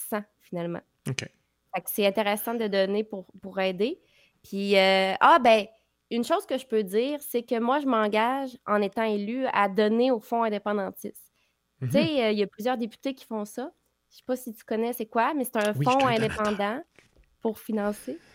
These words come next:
Speaker 1: Puis, euh, ben, c'est ça, je m'engage à donner à, à cet organisme-là.
Speaker 2: Euh, t'as-tu donné un site web ? C'était, on allait sur Facebook ?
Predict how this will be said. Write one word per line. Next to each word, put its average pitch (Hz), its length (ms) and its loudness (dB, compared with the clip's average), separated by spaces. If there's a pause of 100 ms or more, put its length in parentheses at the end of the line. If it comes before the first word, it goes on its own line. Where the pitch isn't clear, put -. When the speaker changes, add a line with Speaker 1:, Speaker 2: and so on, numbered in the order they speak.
(640)
Speaker 1:
Puis, 190 320 -4
euh, 180 560 0
ben, 196 200 0
c'est 202 140 -8
ça, - 240 -8
je 208 80 -6
m'engage 202 380 -2
à 214 80 -2
donner 185 540 -6 (240)
à, 185 240 -8 (100)
à 185 100 -8
cet 175 160 -18
organisme-là. - 1080 -10
Speaker 2:
Euh, 143 40 2
t'as-tu 139 280 0
donné 175 140 4
un 196 60 4
site - 220 -4
web ? 208 200 -2
C'était, 143 260 0
on 135 120 0
allait 139 120 0
sur 139 160 -4
Facebook ? 147 720 -8